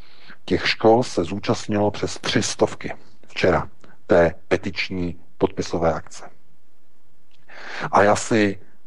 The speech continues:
já opravdu nenacházím nikde ve školském z-, zákoně, nikde informace o tom, nikde tam nenacházím,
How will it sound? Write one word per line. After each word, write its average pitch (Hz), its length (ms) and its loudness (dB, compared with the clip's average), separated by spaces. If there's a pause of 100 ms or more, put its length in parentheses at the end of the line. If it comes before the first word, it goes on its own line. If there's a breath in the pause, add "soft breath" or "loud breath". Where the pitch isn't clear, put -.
(180)
já - 120 6
opravdu 160 440 4
nenacházím 143 640 2
nikde 135 280 4
ve 113 80 2
školském 117 640 0
z-, 110 380 -4
zákoně, 110 460 2
nikde 110 460 2
informace 120 640 2
o - 100 4
tom, 101 400 2 (340)
nikde 156 340 4
tam 113 140 2
nenacházím, 98 800 0